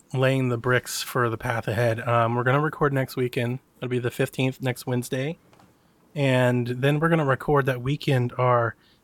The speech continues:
favorite games of the year podcast. This is what we did last year, where we kinda grabbed a bunch of P S V G years and we threw 'em on a show. Last year was, like, Empire and Shaq. This year it'll basically be P S V G and Shaq.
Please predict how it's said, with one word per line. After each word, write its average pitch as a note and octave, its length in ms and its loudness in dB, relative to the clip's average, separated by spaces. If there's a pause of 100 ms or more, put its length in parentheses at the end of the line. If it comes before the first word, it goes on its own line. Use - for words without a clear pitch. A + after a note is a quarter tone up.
favorite C#3 320 0
games C#3 260 0
of B2 60 0
the B2 60 2
year C3+ 120 2
podcast. C#3 520 0
This - 20 -4
is B2+ 160 -4
what B2+ 100 -4
we B2+ 80 -2
did B2 160 -2
last A2+ 380 -2
year, C3+ 200 2
where B2 120 2
we A2+ 160 -2 (360)
kinda A#2+ 280 2
grabbed A#2 480 2
a B2 80 -8
bunch A2+ 260 -2
of - 80 -2
P A#2+ 140 -4
S A2+ 100 -4
V A#2+ 140 -4
G A#2 100 -6
years A#2 380 0 (340)
and A2 80 -8
we G#2 60 -6
threw B2 180 2
'em A#2 100 2
on A#2 140 4
a G#2+ 60 -2
show. A#2 240 2
Last A2+ 260 0
year B2 80 -2
was, G#2+ 140 -8
like, A2 140 -12
Empire A#2 300 -2
and G#2 120 -6
Shaq. A#2 300 -4 (460)
This - 160 -2
year A#2+ 120 4
it'll A2 100 0
basically A2 380 -2
be A2 140 -4
P A#2+ 220 -8
S A2 120 -6
V A#2 140 -6
G A2 180 -4
and G2+ 100 -4
Shaq. G#2+ 280 -4